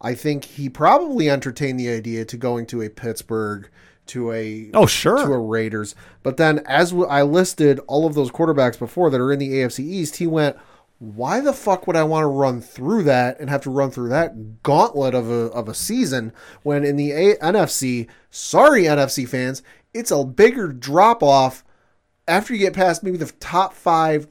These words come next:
Speaker 1: quarterbacks in the N F C as opposed to the A F C. In the A F C, you got sixteen teams, one or two,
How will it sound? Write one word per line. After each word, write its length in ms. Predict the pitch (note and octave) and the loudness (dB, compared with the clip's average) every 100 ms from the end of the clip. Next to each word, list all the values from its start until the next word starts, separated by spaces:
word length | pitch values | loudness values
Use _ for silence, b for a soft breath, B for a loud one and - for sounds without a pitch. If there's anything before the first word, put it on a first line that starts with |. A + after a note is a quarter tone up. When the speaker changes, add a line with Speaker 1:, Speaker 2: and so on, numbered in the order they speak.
| _ - | _ -4
Speaker 1:
quarterbacks 560 | F3+ F3 D3+ C#3 - | 0 2 4 2 0
in 100 | D3 | -8
the 120 | C#3 C#3 | -4 -2
N 120 | C#3 | -2
F 100 | C3 | -2
C 220 | F#3 E3+ | -6 -4
as 160 | C#3 C3+ | -4 -6
opposed 320 | C3 D3 D3 | -2 -4 -2
to 60 | |
the 160 | C3 B2 | -6 -4
A 200 | D3+ D#3+ | -2 -2
F 100 | G#2+ | -4
C. 280 | - D2+ _ b b b | -12 -14 _ b b b
In 100 | - | -6
the 140 | C#3 F3+ | 2 4
A 160 | D#4 | 6
F 80 | A3+ | 4
C, 140 | - F3 | 2 -4
you 100 | E3 | 0
got 160 | C#3+ | 0
sixteen 600 | C3 - C#4 - B3 A3+ F#3+ | 0 -4 -4 -4 -4 -4 -4
teams, 540 | G#3+ F#3 D#3+ D3 - b b b _ _ _ _ _ _ | -2 -2 -2 -4 -8 b b b _ _ _ _ _ _
one 420 | D3+ D3 F3+ C#4 | -10 -2 6 6
or 120 | D4 A#3+ | 6 0
two, 640 | - B3 A#3 D#3 D3 D3 | 0 0 0 -4 -8 -20